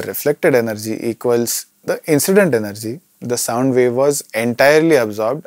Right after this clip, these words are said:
and the absorption coefficient is one. As an easier way to understand this maybe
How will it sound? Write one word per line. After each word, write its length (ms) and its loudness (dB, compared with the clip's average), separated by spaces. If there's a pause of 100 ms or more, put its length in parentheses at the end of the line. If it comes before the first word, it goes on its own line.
(120)
and 180 -6
the 140 0
absorption 580 -4
coefficient 640 -8
is 200 -8 (180)
one. 260 0 (2250)
As 100 4
an 140 2
easier 360 4
way 140 4
to 100 2
understand 520 2
this 160 -2
maybe 400 0